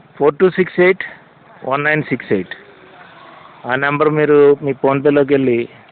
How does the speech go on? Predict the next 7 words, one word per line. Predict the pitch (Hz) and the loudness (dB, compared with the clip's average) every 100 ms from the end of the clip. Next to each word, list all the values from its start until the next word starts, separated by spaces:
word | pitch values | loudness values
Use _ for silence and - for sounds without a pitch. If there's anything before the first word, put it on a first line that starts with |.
| _ _ _ _ _ - | _ _ _ _ _ -6
యూపీఐ | 127 139 147 131 | -4 0 0 0
నెంబర్ | 131 139 143 | 0 0 -2
ఇచ్చినా, | 143 147 180 - _ _ _ - | -4 -8 -8 -12 _ _ _ -14
యూపీఐ | 123 135 127 | -4 0 2
ఐడి | 127 135 | 2 0
ఇచ్చినా | 123 131 | -2 -6
నా | 131 | -6